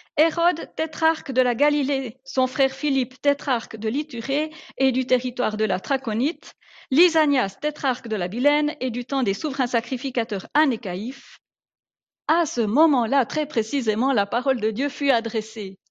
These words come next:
à Jean-Baptiste. Donc, en fait, Luc, il a pris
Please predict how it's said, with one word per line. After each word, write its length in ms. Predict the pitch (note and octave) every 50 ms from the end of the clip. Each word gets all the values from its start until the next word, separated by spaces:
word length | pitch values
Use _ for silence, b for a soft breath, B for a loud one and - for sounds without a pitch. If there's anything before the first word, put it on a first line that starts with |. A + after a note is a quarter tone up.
| -
à 60 | -
Jean-Baptiste. 600 | G3 F#3+ G#3 G3+ G3 G3+ G3 - G3 F3+ - _ B B B B B B B -
Donc, 200 | A#3+ B3+ B3 - B B B B B
en 100 | - C#4
fait, 420 | - - G4 G4+ - - - - b b b b b b _ _ _ _ _ _ -
Luc, 320 | B3+ D#4+ G4 G#4 - D4+ -
il 140 | D4 C#4 C#4+
a 80 | C#4
pris 340 | C#4 - - - F4 F#4 D#4+